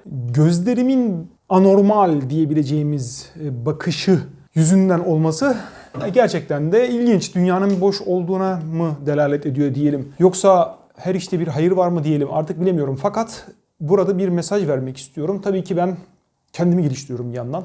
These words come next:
Yepyeni bir kanal, geç kaldığım bir mevzu. Bir ta-, bir taraftan kendimi geliştirirken, yani sunum konusunda, öbür taraftan da datamı aktarmaya çalışıyorum. E, dolayısıyla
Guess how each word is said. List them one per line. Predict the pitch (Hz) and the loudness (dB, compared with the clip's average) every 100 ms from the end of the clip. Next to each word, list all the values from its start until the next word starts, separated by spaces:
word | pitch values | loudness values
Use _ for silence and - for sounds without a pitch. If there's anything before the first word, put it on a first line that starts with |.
| - | -6
Yepyeni | 170 - 143 135 | -6 -4 -6 -4
bir | 127 | -6
kanal, | - 131 180 202 - | -8 -6 -6 -8 -2
geç | 175 - | -2 0
kaldığım | 143 123 131 123 | -4 -2 -4 -4
bir | |
mevzu. | 120 123 117 202 220 - _ _ _ - | -6 -8 -8 -8 -8 -14 _ _ _ -8
Bir | 156 | -4
ta-, | 165 | -2
bir | 165 | -2
taraftan | 180 165 165 | -2 -2 -4
kendimi | 156 160 165 | -4 -4 -2
geliştirirken, | 156 156 - 254 - 143 | -2 -2 -6 -8 -4 -2
yani | 139 139 135 | -2 -2 -2
sunum | 131 - - 151 196 165 | -4 -6 0 2 2 0
konusunda, | - 131 127 123 127 214 - _ _ _ _ 175 | -6 -10 -10 -10 -6 -6 -6 _ _ _ _ -2
öbür | 160 202 | 0 0
taraftan | 180 180 180 208 190 | -2 -4 -2 -4 -2
da | 143 180 - _ _ _ _ _ _ | 0 -2 -6 _ _ _ _ _ _
datamı | 139 120 160 185 202 | -6 0 0 2 2
aktarmaya | 190 143 143 131 131 123 | 0 -2 -4 -4 -6 -8
çalışıyorum. | 131 120 - 127 123 196 - _ _ _ _ _ _ _ _ _ _ 147 | -8 -10 -10 -8 -6 -8 -12 _ _ _ _ _ _ _ _ _ _ -4
E, | 139 135 | 0 0
dolayısıyla | 135 170 202 202 254 233 214 196 | 2 0 0 0 -2 0 2 0